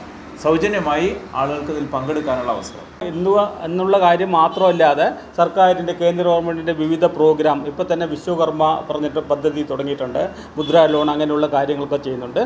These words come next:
Speaker 2: അപ്പം നമുക്ക് മൂന്ന് സെറ്റ് ഈ ഉദ്യോഗാർത്ഥികൾ എന്താ ചെയ്യേണ്ടതെന്ന് പറഞ്ഞാൽ, ഞങ്ങൾ, ആ, employer അടുത്ത് എ-, എല്ലാ എംപ്ലോയീസിനും നമ്മൾ contact ചെയ്തുകൊണ്ട് ആ ഏതൊക്കെ എംപ്ലോയീസാണ് വരുന്നത്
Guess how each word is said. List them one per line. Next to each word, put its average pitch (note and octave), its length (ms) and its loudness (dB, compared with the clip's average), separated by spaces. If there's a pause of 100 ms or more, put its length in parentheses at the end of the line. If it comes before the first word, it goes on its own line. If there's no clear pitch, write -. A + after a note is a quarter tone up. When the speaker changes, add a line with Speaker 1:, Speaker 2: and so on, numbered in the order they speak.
(260)
Speaker 2:
അപ്പം G3 160 -2
നമുക്ക് F#3+ 400 2 (440)
മൂന്ന് A3 280 2
സെറ്റ് G#3 540 2 (160)
ഈ E3+ 100 -4
ഉദ്യോഗാർത്ഥികൾ G#3+ 840 4
എന്താ F3+ 180 2
ചെയ്യേണ്ടതെന്ന് E3 420 0
പറഞ്ഞാൽ, D3 340 -4 (360)
ഞങ്ങൾ, G3+ 360 4
ആ, D#3+ 260 4
employer G#3+ 640 6
അടുത്ത് G3+ 240 2
എ-, E3+ 220 0 (160)
എല്ലാ F#3 380 4
എംപ്ലോയീസിനും F#3+ 880 2
നമ്മൾ E3 220 -4
contact E3 460 0
ചെയ്തുകൊണ്ട് D#3 600 0 (280)
ആ E3 60 4
ഏതൊക്കെ G3+ 540 4
എംപ്ലോയീസാണ് F3+ 760 4
വരുന്നത് D3+ 600 2